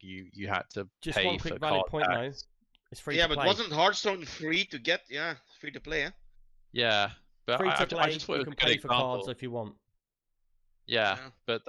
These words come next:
Speaker 1: I really enjoyed that, and that was a bit of a spin-off, um, where I got to kn-, I got to know the, the, you know, the Warcraft world even,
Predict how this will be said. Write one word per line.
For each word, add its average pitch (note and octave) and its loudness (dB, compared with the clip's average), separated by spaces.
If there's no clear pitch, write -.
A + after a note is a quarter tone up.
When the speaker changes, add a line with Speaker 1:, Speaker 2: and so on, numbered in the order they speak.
Speaker 1:
I C3+ 8
really B2+ 0
enjoyed G#2 -4
that, G2 2
and G2+ -14
that G#2+ -4
was G#2+ -10
a G2 -12
bit F#2+ -6
of F2+ -6
a F2+ -12
spin-off, F2+ -8
um, F#2 -10
where G#2 2
I F#2+ 2
got G2+ -2
to - -8
kn-, - -16
I G#2+ 2
got A#2 -2
to - -8
know G2+ -2
the, F#2+ -8
the, F#2+ -6
you G#2+ -6
know, G2 0
the F#2 -4
Warcraft F#2+ -2
world F#2+ 2
even, F2+ -4